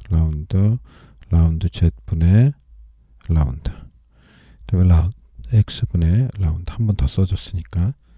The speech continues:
그 다음에 이제 A 부분을 써줍니다. 여기다 X, Y가 있었고, Y, Z 있었고, Z, X인가요? 그 다음에 X, Y 한 번 더 써줘야죠. 자, 이거를 이제 어떻게 하냐면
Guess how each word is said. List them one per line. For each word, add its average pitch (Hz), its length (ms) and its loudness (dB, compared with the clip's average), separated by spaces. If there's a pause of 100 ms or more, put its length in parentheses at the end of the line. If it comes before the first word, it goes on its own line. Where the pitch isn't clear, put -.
(1500)
그 147 100 2
다음에 165 260 8
이제 147 280 8
A 143 320 10
부분을 131 340 2
써줍니다. 87 640 -2
여기다 85 460 -2 (1300)
X, 110 280 -2
Y가 87 340 2
있었고, 98 840 -4
Y, 82 320 0
Z - 360 -8
있었고, 104 640 -4 (680)
Z, 87 140 0 (180)
X인가요? 80 600 -2 (280)
그 - 100 -16
다음에 92 500 -2 (520)
X, 95 280 -2
Y 78 160 0
한 117 220 -4
번 113 120 0
더 78 80 -6
써줘야죠. 87 680 -6 (1160)
자, - 160 -14
이거를 151 400 6
이제 110 380 6
어떻게 95 320 0
하냐면 90 640 0